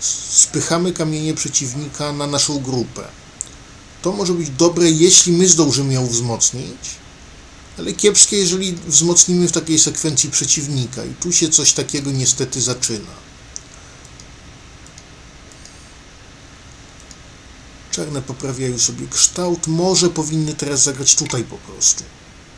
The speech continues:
I to biały musi wykazać, że, że tutaj ta grupa wcale nie czuje się źle. No, może coś takiego zagrać, może się wydłużyć. Ale tu już się jakieś przykre rzeczy, czy po tym ruchu,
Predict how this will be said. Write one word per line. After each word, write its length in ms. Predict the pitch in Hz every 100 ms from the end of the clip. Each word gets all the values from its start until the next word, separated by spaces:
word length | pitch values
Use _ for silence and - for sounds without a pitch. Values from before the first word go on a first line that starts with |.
| - - - - - - - -
I 40 | -
to 400 | - 160 160 160
biały 400 | 160 190 175 160
musi 260 | 139 127 123
wykazać, 500 | 117 127 127 131 117
że, 440 | 113 120 120 117 117 117 120 110 110 120 - 65 - 151 160 - - 185
że 140 | 143
tutaj 300 | 139 - 131
ta 80 | 123
grupa 280 | 120 123 127
wcale 280 | - 123 120
nie 140 | 120
czuje 280 | - 120 117
się 160 | -
źle. 260 | 110 113 101 -
No, 60 | 123
może 380 | 254 214 151
coś 180 | 131 -
takiego 440 | - - 143 127 113
zagrać, 380 | 117 110 107
może 180 | 113 101
się 140 | 101 104
wydłużyć. 840 | 107 131 135 131 120 117 - - - - - - - - - - - - - - -
Ale 180 | 139 156
tu 160 | 156 196
już 180 | 202
się 160 | - 175
jakieś 240 | 165 175
przykre 440 | - - 170 170 156
rzeczy, 680 | 151 151 - 151 147 139 127 - - - - - - - - -
czy 120 | -
po 180 | - 156
tym 260 | 160 160
ruchu, 460 | 156 147 131 - 117